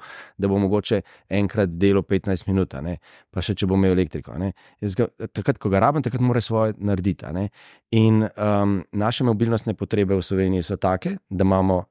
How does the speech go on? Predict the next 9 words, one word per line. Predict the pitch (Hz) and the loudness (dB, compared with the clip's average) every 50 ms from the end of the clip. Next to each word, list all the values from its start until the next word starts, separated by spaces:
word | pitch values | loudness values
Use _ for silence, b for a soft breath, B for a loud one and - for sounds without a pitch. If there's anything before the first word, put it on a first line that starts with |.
| _ _ _ _ _ _ | _ _ _ _ _ _
iz | - 92 90 87 | -4 -2 0 0
razloga | 87 87 87 85 80 90 120 - 277 104 95 92 | 0 0 -2 -2 -2 0 0 0 0 0 -2 -2
milijon | 87 90 101 95 95 98 101 98 | 0 2 2 4 4 4 2 2
dvesto | 87 87 98 95 - - 98 | 2 0 0 0 0 -2 -4
tisoč | - - 92 - 92 - - | -4 -4 -4 -4 -4 -6 -6
avtomobilov, | 90 - 95 92 95 95 95 90 | -4 -4 -2 0 0 0 -2 -2
ker | - 98 95 | 0 0 0
jih, | 95 90 B B B B B B B B | 0 0 B B B B B B B B
dobro, | - 85 98 98 90 | -2 0 2 2 2